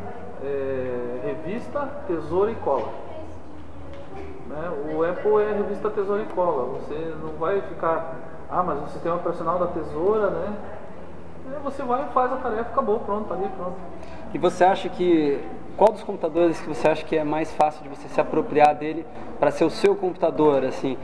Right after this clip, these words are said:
Speaker 2: de você, é, é, sentir que o computador, assim, tá personalizado para o que você quer,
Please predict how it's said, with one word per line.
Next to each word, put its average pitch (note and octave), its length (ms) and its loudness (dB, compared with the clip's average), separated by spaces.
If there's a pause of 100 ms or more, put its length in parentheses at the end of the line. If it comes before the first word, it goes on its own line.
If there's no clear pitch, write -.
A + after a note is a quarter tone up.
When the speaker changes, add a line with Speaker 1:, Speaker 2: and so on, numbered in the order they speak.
(240)
Speaker 2:
de C3 80 -6
você, C3 260 -2
é, C#3 920 2
é, C3 60 -2
sentir D3+ 380 -2
que D#3+ 100 -2
o D#3+ 40 -2
computador, D#3 580 4
assim, D3 260 -2
tá D3+ 120 2
personalizado D3+ 600 4
para D#3+ 100 2
o - 20 2
que D3+ 120 -6
você D3+ 240 0
quer, E3 440 8